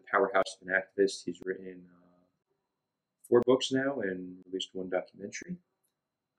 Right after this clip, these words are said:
Uh, links to those in the description. I have his third book here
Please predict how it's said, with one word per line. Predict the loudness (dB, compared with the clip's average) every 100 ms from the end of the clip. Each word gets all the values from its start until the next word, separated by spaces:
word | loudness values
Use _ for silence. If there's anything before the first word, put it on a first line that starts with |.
| _
Uh, | -20 _ _ _ _ _ _ -4
links | -4 -4
to | -2
those | 4 4 2
in | -6
the |
description. | -10 -2 2 2 0 -6 -2
I | 2
have | 2
his | 0 6
third | 6 6
book | 0 0
here | 2 2 0